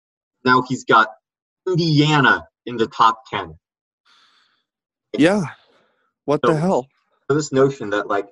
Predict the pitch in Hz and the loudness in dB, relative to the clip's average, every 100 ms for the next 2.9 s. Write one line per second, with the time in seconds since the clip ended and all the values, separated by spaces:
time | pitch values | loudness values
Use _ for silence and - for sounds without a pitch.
0 | _ _ _ _ _ _ 135 127 120 117 | _ _ _ _ _ _ -4 0 0 0
1 | - 117 113 107 107 - 117 107 104 107 | 0 0 0 -2 -8 -4 -4 -2 -6 -6
2 | 101 104 107 - 107 113 101 95 98 | -6 -4 -6 -6 -6 0 0 0 -4